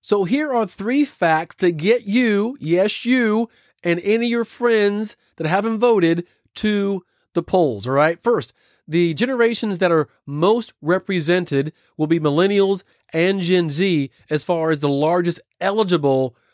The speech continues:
as a voting bloc in twenty twenty, but yet often they're outvoted by older demographic groups. So here are three facts,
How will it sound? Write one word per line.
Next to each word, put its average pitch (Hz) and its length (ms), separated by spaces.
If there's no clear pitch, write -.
as 151 140
a 139 60
voting 170 440
bloc 131 420
in 151 160
twenty 165 540
twenty, 165 340
but 147 160
yet 170 320
often 180 560
they're 160 260
outvoted 165 800
by 151 220
older 190 500
demographic 160 840
groups. 143 420
So 147 240
here 262 300
are 254 80
three 220 460
facts, 143 580